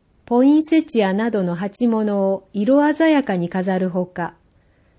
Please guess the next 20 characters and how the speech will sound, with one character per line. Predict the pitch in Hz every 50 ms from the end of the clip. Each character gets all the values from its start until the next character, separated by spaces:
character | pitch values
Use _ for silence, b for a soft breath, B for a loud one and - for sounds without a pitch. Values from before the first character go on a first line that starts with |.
| _ _ _ _ -
学 | 185 202 208 208 -
生 | - - 320 320 311
た | 302 - 247 233
ち | - -
が | 180 180 175 180
生 | - - 247 240 247
産 | 240 - 240 233 233 240
し | 240 - -
た | 233 220 214
花 | 202 226 220 226 226
や | 214 180 165 160 - - - _
装 | - - - 269 269 285
飾 | 277 - 294 277 285 285
品 | 269 277 277 269 254 254
も | 247 247
展 | 247 - 220 220 220
示 | 214 220
し | 214 - - 202
ま | 190 185 185 196
す。 | - - - _ _